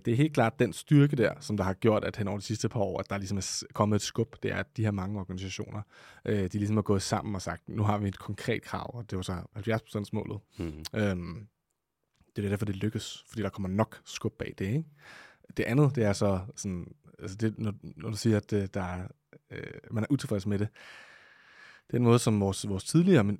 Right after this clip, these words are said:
Speaker 1: klimaminister ligesom håndterede det, så, og han, man kan sige, han er jo regeringens, øh, s-, den, den, der ligesom
Speaker 2: <laughs>
Speaker 1: svarer på, hvad, hvad, hvad, hvordan er det så? Altså, de, de prøver jo at, øhm,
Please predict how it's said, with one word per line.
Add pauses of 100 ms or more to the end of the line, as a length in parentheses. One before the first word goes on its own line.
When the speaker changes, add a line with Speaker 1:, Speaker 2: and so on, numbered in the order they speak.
Speaker 1:
klimaminister
ligesom
håndterede (100)
det,
så,
og
han,
man
kan
sige,
han
er
jo
regeringens,
øh,
s-, (280)
den,
den,
der
ligesom
Speaker 2:
<laughs>
Speaker 1:
svarer
på,
hvad, (100)
hvad,
hvad,
hvordan
er
det
så?
Altså, (140)
de,
de
prøver
jo
at, (260)
øhm,